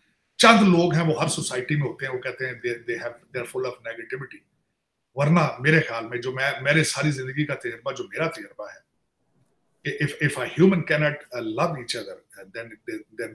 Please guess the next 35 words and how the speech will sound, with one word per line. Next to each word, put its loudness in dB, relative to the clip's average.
rest 0
of -4
everything -10
is -14
zero, -12
regardless -4
how -6
many -12
P -4
H 0
Ds -10
you -8
have, -10
regardless -8
how -8
religious -4
you -16
are, -18
you -6
have -2
to -4
love -2
each -6
other -12
regardless -8
of -14
your -16
faith -8
and, -20
uh, -14
religion -6
and -8
origin। -8
So 4
that, 4